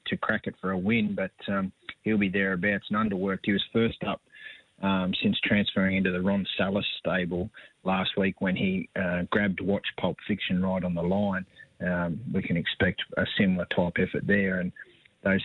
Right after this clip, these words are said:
three in the market are my three numbers, two, um, six on top from two and five.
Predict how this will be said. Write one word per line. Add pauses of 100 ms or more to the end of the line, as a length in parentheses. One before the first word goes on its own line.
three
in
the
market
are
my (100)
three
numbers, (300)
two, (560)
um, (320)
six
on
top (260)
from
two
and
five.